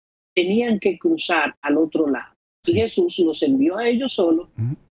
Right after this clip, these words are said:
Speaker 1: y se quedó en la orilla y se fue a orar. Mientras ellos se fueron,
Speaker 2: Ok.
Speaker 1: se levantó una tormenta, dice la Biblia, y en, en el medio de, del lago,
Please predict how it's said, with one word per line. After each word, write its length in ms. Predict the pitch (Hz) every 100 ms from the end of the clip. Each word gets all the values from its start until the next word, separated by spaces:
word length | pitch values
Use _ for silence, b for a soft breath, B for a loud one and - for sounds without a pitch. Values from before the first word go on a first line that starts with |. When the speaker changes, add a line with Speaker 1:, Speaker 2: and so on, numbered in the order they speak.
| _
Speaker 1:
y 100 | 185
se 240 | 160 180 -
quedó 480 | 160 151 190 160 -
en 160 | 147 165
la 60 |
orilla 360 | 196 170 156 156
y 60 | 147
se 200 | - 135
fue 260 | - 156
a 80 | 147
orar. 440 | 127 123 131 - - _ _ _ _ _
Mientras 420 | 180 196 185 185 -
ellos 300 | 254 320 302
se 140 | 311
fueron, 460 | - 185 156 156 170
Speaker 2:
Ok. 120 | 170
Speaker 1:
se 160 | - 170
levantó 520 | 170 165 165 - 240
una 220 | 254 254
tormenta, 640 | 185 165 302 349 175 151 135
dice 240 | 151 156
la 120 | 156 143
Biblia, 340 | 143 127 113 _ _ _ _ _ _
y 160 | 196 196
en, 120 | 190 170
en 60 | 165
el 120 | 160
medio 360 | 170 180 175 160
de, 200 | 151 139
del 180 | 139 139
lago, 240 | 139 135